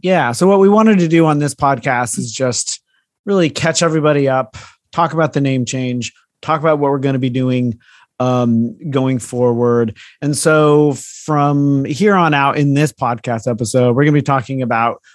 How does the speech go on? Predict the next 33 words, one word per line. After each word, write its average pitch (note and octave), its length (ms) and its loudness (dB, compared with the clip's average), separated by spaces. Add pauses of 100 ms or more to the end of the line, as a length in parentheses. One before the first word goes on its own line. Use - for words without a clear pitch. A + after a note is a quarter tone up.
(100)
what D#3 200 0
is C3+ 120 -2
brand A#2 540 -6
new. F#2+ 480 -6
So, B2+ 240 -4
like, A#2 260 -4
what C3 200 -2
is, A#2 260 -6
what B2 160 -4
is G#2+ 80 -6
just G2 220 -14
fresh D3+ 640 -2
and C3+ 200 -2
new C#3+ 520 0 (320)
with C3+ 320 -2
the C#3+ 80 -2
Yes B2+ 240 0
Collective? C3 580 0 (300)
What F#3+ 500 -4 (100)
is D#3 800 -2 (140)
familiar D#3+ 680 0
to D#3 100 -6
those C3+ 240 0
of B2+ 100 -4
you B2+ 160 -2
who B2+ 380 -2
were B2 320 0
part B2 220 -2
of A2 40 -6
the A2+ 60 -4
Family A2 280 -2
Thrive, D#3+ 420 2 (320)
but C#3 480 -2